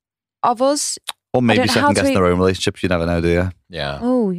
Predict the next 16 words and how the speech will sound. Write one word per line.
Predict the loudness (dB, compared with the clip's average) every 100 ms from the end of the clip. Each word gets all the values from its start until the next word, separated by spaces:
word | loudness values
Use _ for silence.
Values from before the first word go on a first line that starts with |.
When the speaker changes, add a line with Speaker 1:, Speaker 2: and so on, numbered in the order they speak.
| -10
Speaker 1:
okay, | -12 -6 -4
yeah. | 0
Speaker 3:
So | 0
it's | 2
very | 2 2 2
rare. | 2 2 0 -2 -6
It's | -10 -4
very, | -2 0
very | 0 2 2
rare | 2
that | 0 -6
people | -8 -6 -4
would | -4
be | -2
so | -2 0 0 -2
comfortable | -2 -6 -6 -8 -4 -4